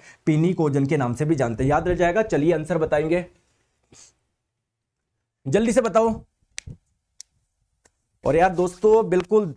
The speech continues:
टेन के पर पहुंचा है, ये आप ही की जिम्मेदारी है, आप ही का परिवार है साइंस मैग्नेट, ठीक है? तो आप लोगों के लिए पूरी मेहनत हो रही है, बस अच्छे से पढ़ाई करो, कु-, कुछ मत करो,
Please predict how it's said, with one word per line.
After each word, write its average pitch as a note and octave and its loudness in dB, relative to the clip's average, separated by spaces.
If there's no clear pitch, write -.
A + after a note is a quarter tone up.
टेन G3 2
के G#3 2
पर G#3 2
पहुंचा F#3+ 2
है, G3+ 0
ये E3 2
आप D#3+ 2
ही G3+ -4
की G#3 -2
जिम्मेदारी F3+ 2
है, G3 2
आप D#3+ 2
ही F#3 -2
का F#3 2
परिवार F3+ 2
है F#3 2
साइंस F3+ -2
मैग्नेट, E3+ 0
ठीक G#3+ 2
है? C4 -2
तो C3 4
आप C3+ 2
लोगों F#3 0
के F#3+ 0
लिए G#3 4
पूरी F3 2
मेहनत F3+ 0
हो E3 4
रही E3+ 4
है, A#3+ -2
बस - -2
अच्छे G3 2
से A#3 0
पढ़ाई F3 2
करो, F3+ 2
कु-, B3 -2
कुछ A#3+ 0
मत A#3 0
करो, A#2 -4